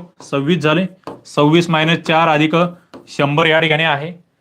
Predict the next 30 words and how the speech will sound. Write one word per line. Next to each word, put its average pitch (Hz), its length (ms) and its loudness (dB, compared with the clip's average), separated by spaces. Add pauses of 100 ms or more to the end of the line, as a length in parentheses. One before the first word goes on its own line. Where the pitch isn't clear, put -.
(480)
मग 143 120 -2
सव्वीस 170 400 2
मधून 175 220 0
चार 170 220 4
गेले, 170 160 0
किती 170 180 -2
राहिले? 175 220 2
बावीस. 156 520 0 (400)
बावीस 156 360 2
अधिक 170 220 0
शंभर 165 300 0
किती 170 160 -2
झाले? 170 200 2 (380)
एकशे 147 200 -2
बावीस 156 260 2
आहे 165 140 2
का 170 80 0
ऑप्शन? 170 280 -2 (200)
आहे. 139 260 -2 (1500)
किती 123 140 0
जणांचं 147 280 2
बरोबर 139 220 4
आलंय 156 180 4
माझ्या 147 220 2
आधी? 151 120 0 (400)
देतायत 156 320 0
उत्तरं 147 340 -2
खूप 139 120 -6
सारे 143 200 2
जण. 143 140 0